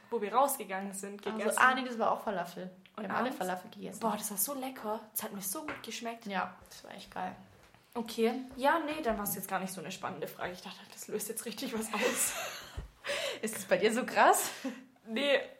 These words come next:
Speaker 2: <laughs> Auch so.
Speaker 1: Nee, also ich, oh, ich hab einen richtig schlimmen Döner. Ich ess Fleisch, dann die weiße Soße, Salat, wenn's gibt, Gurken und Mais.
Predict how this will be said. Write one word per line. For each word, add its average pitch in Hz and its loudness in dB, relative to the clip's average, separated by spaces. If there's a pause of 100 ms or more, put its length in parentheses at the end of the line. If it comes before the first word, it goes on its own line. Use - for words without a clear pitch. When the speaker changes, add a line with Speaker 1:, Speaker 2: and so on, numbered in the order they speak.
(220)
Speaker 2:
<laughs> 349 4
Auch 254 12
so. 226 8 (260)
Speaker 1:
Nee, 311 6 (120)
also 254 6
ich, - -8 (460)
oh, 208 2
ich 214 -6
hab 220 -6
einen - -14
richtig 220 -8
schlimmen 214 -2
Döner. 208 -2 (640)
Ich - -12 (400)
ess 233 0
Fleisch, 247 0 (360)
dann 233 0
die 226 -2
weiße 220 0
Soße, 262 -4 (800)
Salat, 220 0 (460)
wenn's 220 -4
gibt, 233 -6
Gurken 247 -4
und 208 -4
Mais. 247 -4